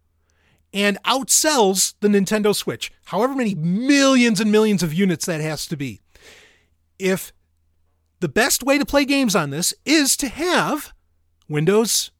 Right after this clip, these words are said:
you know, uh, like, the latest version of Windows on there, right, with the most, or is to have Windows on there in general. And then when you have Windows,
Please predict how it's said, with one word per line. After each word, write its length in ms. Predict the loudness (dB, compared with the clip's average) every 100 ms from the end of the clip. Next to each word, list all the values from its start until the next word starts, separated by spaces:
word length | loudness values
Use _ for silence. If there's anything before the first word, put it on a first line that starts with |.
| -6
you 100 | -2
know, 140 | -2
uh, 160 | -2 -8
like, 180 | -8 -6
the 80 | -2
latest 340 | 0 0 0
version 280 | 0 0 0
of 40 |
Windows 320 | 0 2 0
on 160 | 0 -2
there, 140 | -2
right, 180 | -2 -2
with 120 | -4
the 80 | -4
most, 340 | -2 0 0 -4
or 300 | -4 -2 0
is 160 | 0
to 60 | 2
have 180 | 0 2
Windows 240 | 0 0
on 140 | 0
there 120 | 0 0
in 80 |
general. 380 | 0 -2 -4 -10 _ -20 -6
And 100 | 0
then 140 | 2
when 140 | 2 2
you 80 |
have 160 | 2 2
Windows, 440 | 2 2 2 -2